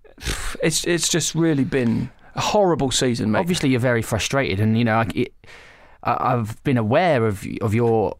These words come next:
Speaker 2: not just you, but other Millwall fans that I know have been disappointed with the form and the, and the team selection and the performances this season. But as, as someone who's a season ticket holder who stands in the, in the stands at the Den every, every week,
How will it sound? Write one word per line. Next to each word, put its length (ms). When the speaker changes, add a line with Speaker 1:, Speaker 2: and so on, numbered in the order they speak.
Speaker 2:
not 140
just 220
you, 140
but 140
other 200
Millwall 300
fans 260
that 60
I 80
know 240
have 80
been 140
disappointed 600
with 200
the 80
form 400
and 140
the, 200
and 120
the 60
team 280
selection 460
and 100
the 40
performances 640
this 180
season. 500
But 220
as, 240
as 220
someone 240
who's 140
a 40
season 300
ticket 240
holder 260
who 100
stands 520
in 200
the, 220
in 200
the 80
stands 340
at 80
the 80
Den 260
every, 280
every 240
week, 440